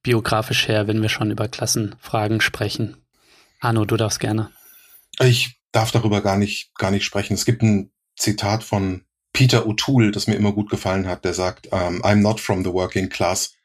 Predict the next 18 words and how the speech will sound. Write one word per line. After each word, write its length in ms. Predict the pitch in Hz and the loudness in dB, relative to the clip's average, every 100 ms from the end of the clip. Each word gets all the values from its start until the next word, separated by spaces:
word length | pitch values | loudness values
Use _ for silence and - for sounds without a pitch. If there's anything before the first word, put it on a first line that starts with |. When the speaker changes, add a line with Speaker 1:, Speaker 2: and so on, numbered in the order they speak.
| _ - | _ -2
Speaker 2:
I'm 160 | 92 104 | 0 2
from 160 | 98 | 0
the 60 | 95 | -2
criminal 540 | - 123 135 107 95 | 0 4 6 6 2
classes.“ 680 | - 95 87 - 85 - - | 0 0 0 -2 -6 -8 -10
Äh, 200 | - 80 | -8 -8
ich 140 | 82 - | -10 -8
komme 220 | 98 92 | -4 -4
eigentlich 380 | 90 85 85 - | -4 -6 -8 -6
noch 180 | 90 - | -6 -4
von 280 | 92 85 - - - - - - | -4 -4 -8 -18 -20 -20 -20 -4
weiter 300 | 92 95 90 | 0 0 2
unten 480 | 107 117 101 90 82 | 4 4 2 -2 -2
und 240 | 85 85 | -6 -4
dann 260 | 87 87 85 | -2 -2 -4
nochmal 280 | 85 - 85 | -4 -2 -2
abseits. 680 | 85 - 80 87 - - - | -2 -4 -2 -2 -2 -4 -2
Also 300 | 87 87 | -4 -4